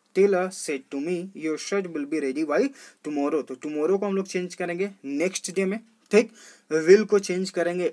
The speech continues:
would में और said to को चेंज करेंगे told में, ठीक। ये तीन चीज़ें अगर हमें ध्यान में है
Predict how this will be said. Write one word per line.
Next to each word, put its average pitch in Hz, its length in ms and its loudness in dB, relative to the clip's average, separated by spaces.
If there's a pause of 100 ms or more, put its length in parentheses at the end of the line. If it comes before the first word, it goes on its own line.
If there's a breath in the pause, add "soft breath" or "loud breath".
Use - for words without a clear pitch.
(120)
would 196 160 4
में 214 180 0 (340)
और 139 220 -2
said 190 320 0
to 180 160 -4
को 160 100 -6
चेंज 135 280 -8
करेंगे 139 360 -6 (260)
told 160 260 6
में, 113 120 -10 (200)
ठीक। 226 220 -2
ये 185 200 0
तीन 202 260 -2
चीज़ें 185 320 -4
अगर 170 120 -2
हमें 156 240 -6
ध्यान 151 260 -6
में 127 120 -4
है 160 180 -6